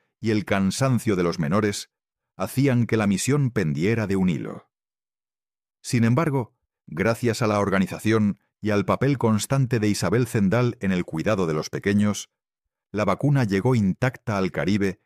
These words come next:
en la primavera de mil ochocientos cuatro. El primer gran destino americano fue Puerto Rico, donde la población recibió la vacuna con entusiasmo. De allí pasaron a Venezuela,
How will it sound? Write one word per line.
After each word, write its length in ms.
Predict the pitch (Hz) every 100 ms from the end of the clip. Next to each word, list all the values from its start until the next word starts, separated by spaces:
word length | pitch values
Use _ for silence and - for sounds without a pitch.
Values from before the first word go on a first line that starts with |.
| _
en 100 | 92
la 120 | 95
primavera 420 | 90 85 76 117 117
de 120 | 78
mil 180 | 92 110
ochocientos 640 | - - 87 85 82 -
cuatro. 520 | 80 62 - 53 - _ _ _ _ _ _ _ _ _ -
El 140 | 107
primer 300 | 101 107 127
gran 240 | 104 117 104
destino 400 | 90 117 117 107
americano 600 | 95 80 107 120 123 - _
fue 260 | _ 107 131
Puerto 360 | - 123 113 107
Rico, 480 | 107 113 - - _ _ _ _ _ _ -
donde 280 | 104 98 95
la 100 | 90
población 480 | 87 76 - 117
recibió 460 | 117 104 - 165 123
la 80 | 107
vacuna 420 | 78 - 120 107
con 140 | 104
entusiasmo. 800 | 90 82 73 90 - - 107 113 _ _ _ _ _ _ _ _ _ _ _
De 160 | 87 87
allí 380 | 80 107 113 - _ _
pasaron 420 | 87 - 127 120
a 60 | 101
Venezuela, 640 | 92 90 110 69 50 -